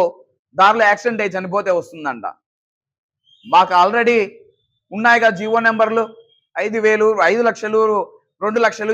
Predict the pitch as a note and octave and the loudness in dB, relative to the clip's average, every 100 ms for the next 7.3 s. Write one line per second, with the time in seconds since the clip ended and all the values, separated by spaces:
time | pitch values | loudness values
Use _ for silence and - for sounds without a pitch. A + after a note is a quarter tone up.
0 | G#3 G3+ A#3 A3 F3 G#3+ G3+ G3+ G3+ A3 | -4 -4 -2 -2 -2 -8 -6 -10 -6 -6
1 | G#3+ G#3+ F#3 A3 A3 A3 G#3+ - _ _ | -4 -6 -6 -4 -2 -2 -4 -12 _ _
2 | E3+ F#3 A3+ A3+ A3+ G#3+ G#3 A3 A#3 G3 | -10 0 0 2 0 0 -8 -8 -8 -6
3 | A3+ G#3+ A3+ G#3+ A#3 A3 G#3 G#3 A#3 G#3+ | -8 -4 -4 -2 -4 -2 -4 -4 -6 -6
4 | G#3+ _ _ _ F#3+ F3 A3+ A3 G#3 G3+ | -6 _ _ _ -10 -4 2 2 2 -4
5 | F#3+ G3+ G3+ F#3 F3 F#3+ F3 D#3 _ _ | -2 0 2 0 0 -2 -2 -4 _ _
6 | D#3+ F#3+ F#3 F#3 G3 D#3+ E3 E3 C#3+ B2+ | -2 0 0 -4 -12 -12 -8 -8 -8 -12
7 | A#2+ G2+ | -8 -8